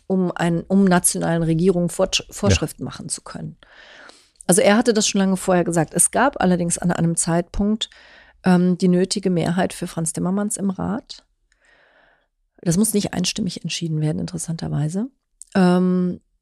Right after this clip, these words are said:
Speaker 1: aber Polen und Ungarn waren dagegen. Und da gab es Regierungschefinnen und Chefs, die gesagt haben, also wir wollen das aber nicht gegen den erklärten Willen von zwei Mitgliedstaaten machen.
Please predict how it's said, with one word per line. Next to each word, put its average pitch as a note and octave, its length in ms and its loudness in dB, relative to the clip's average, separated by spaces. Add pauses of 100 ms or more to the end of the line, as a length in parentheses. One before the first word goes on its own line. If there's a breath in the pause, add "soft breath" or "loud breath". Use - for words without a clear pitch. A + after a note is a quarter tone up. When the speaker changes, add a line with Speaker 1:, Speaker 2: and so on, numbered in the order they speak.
(220)
Speaker 1:
aber F#3+ 180 4
Polen G#3+ 300 2
und G3 100 0
Ungarn G#3 300 2
waren E3 160 2
dagegen. E3 560 -2 (1200)
Und F#3 220 4
da F#3+ 400 4 (1600)
gab F3+ 240 2
es - 360 -2 (840)
Regierungschefinnen A3+ 1700 2
und G3+ 240 -4
Chefs, - 480 -2 (640 soft breath)
die F3+ 80 -2
gesagt E3 360 0
haben, F#3+ 160 0
also F3+ 240 -2
wir F#3 140 4
wollen F3+ 220 2
das G3+ 140 2
aber F3+ 200 0
nicht F#3 240 -2
gegen F#3 200 2
den F#3 140 0
erklärten - 500 -4
Willen E3 240 -2
von E3 200 -8
zwei - 240 -6
Mitgliedstaaten D#3 680 -8
machen. - 380 -10